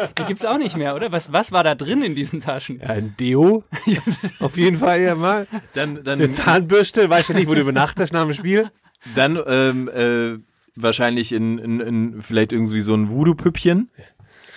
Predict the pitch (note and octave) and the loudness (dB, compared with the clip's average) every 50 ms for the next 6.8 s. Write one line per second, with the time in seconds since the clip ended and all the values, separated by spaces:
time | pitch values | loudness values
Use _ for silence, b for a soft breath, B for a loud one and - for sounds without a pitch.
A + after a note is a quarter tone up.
0 | B B B B B - A#2 G#2 G#2+ B2+ C3 C3+ C#3+ B2 C#3+ C#3+ C3+ A2+ - D#3 | B B B B B -8 -6 -4 0 0 0 2 2 4 4 4 4 4 2 0
1 | D#3+ D#3+ D3 _ _ _ _ - - A2+ A#2 B2 D#3+ F#3 - - G#2 B2 C3 C#3 | 0 -2 -4 _ _ _ _ -8 -2 2 2 4 2 2 0 -2 -2 0 0 0
2 | C3 C3 A#2 - - C3+ C3 B2+ C3+ C3+ C#3 C3+ B2+ C3+ C#3 C3 G#2+ A2+ A#2+ A#2 | 0 -2 -2 0 2 4 4 6 6 6 6 6 6 6 4 4 4 2 0 -2
3 | A2+ G#2+ - A#2+ C3 C#3+ D3+ D3 C#3 D3 C#3+ D3 C#3+ - A#2+ G#2 - C3+ D3+ D3+ | 0 2 2 4 4 6 4 4 4 4 4 4 2 -2 -6 -4 -2 -2 -2 0
4 | C#3+ C#3+ C#3 D3+ E3+ D#3 B2+ A#2+ A#2 - - C3 B2+ C3 B2+ C3+ C3 A2 B2+ B2 | 2 4 4 4 4 2 0 -2 -2 -2 -2 -2 0 0 0 0 0 2 4 4
5 | B2+ B2 A#2+ B2 B2 A2+ - A#2+ A#2+ A#2 A2 A2+ A#2+ A#2 A2 A2 G#2+ - C3+ C#3 | 4 2 0 -2 -4 -2 -2 -2 -2 -2 -2 -4 -4 -4 -4 -6 -6 -8 -6 -4
6 | - C#3+ C3 C3 C3 C3+ C#3 C3 B2+ C3 C#3+ - D3+ D#3+ D#3 - | 0 2 2 4 4 2 2 2 2 2 2 2 0 -2 -2 -2